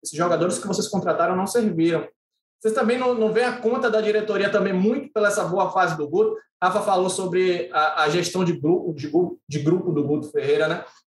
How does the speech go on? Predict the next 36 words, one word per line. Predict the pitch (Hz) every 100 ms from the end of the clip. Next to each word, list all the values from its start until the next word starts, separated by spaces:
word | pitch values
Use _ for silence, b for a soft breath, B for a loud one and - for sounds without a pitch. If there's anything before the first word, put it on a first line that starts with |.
| _
Diferente | 143 165 170 165
da | -
do | 160 160
Diego | 147 156 151
Dabov. | 156 139 143 147 - - _
Conhecendo | 196 208 196 240 277
a | 302
cultura | - 226 233 220
do | 196 -
futebol | 214 196 165 196
brasileiro, | 202 180 156 156 147 -
conhecendo | 202 196 - - 269 262
o |
seu | 233 226 208
elenco, | 170 160 165 160 - _ _ _ _
a | 160
escolha | 165 123 214 269
pelo | 240 226 208
Dabov | 185 139 160 170 165
também | 180 165 226
não | 220
deveria | 180 180 180
passar | 175 - 170
por | 151
isso. | 160 208 - - _ _ _ _ _ _ _ _ _ _ -
Parece | 170 180 196 -
que | 220
não | 202 190
passou | 208 208 208 226
e | 226
por | 226
isso | 214 -
que | 226
aconteceu | 214 214 202 202 -
toda | 196 214
aquela, | 214 214 202 196